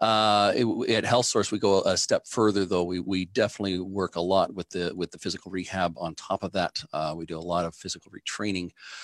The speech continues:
um, and neurologic retraining from a, a lot of maneuvers with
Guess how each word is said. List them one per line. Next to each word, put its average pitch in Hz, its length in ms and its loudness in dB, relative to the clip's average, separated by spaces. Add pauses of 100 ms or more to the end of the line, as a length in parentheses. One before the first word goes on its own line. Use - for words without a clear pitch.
(140)
um, 85 420 0
and 90 240 -2
neurologic 87 360 2
retraining 85 580 -6 (120)
from 101 240 0
a, 95 140 4
a 104 120 2
lot 110 180 4
of 101 60 0
maneuvers 92 380 -4
with 80 180 -10